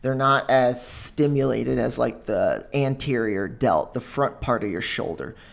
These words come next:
I don't know, and I really don't care why, but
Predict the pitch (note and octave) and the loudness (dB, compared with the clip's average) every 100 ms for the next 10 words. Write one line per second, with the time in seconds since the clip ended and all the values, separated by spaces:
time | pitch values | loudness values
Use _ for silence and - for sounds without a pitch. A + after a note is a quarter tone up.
0 | - - - - F#3 F#3 B2+ C#3 C3+ D3 | -20 -20 -20 0 2 4 2 2 4 4
1 | B2+ C#3 D3 C#3+ C#3 C3 D3 C3 B2 B2+ | 2 0 2 2 2 -2 0 0 2 4
2 | C3+ C3 F#2+ C3 B2+ G#2+ - | 4 4 2 0 2 2 0